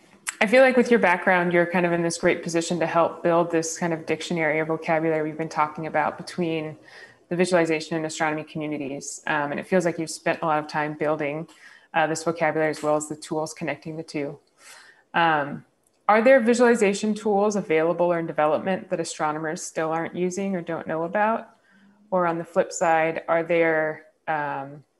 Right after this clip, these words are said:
astronomy data sets you think would be very fruitful for the visualization community that they just don't know about?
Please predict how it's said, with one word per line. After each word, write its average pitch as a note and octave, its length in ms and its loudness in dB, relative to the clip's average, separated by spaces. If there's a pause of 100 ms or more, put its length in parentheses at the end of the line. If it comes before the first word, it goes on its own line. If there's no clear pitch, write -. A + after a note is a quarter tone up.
(240)
astronomy F#3+ 400 0
data F3 240 -2
sets - 320 -4
you E3+ 60 -6
think E3 180 -10
would E3 100 -10
be F3 100 -4
very D#3 220 -2
fruitful D#3 500 -4
for D3+ 140 -10
the D3+ 80 -8
visualization D3+ 640 -8
community D3 340 -12
that D3 160 -12
they D3+ 100 -12
just - 200 -16
don't - 160 -14
know - 100 -12
about? - 300 -14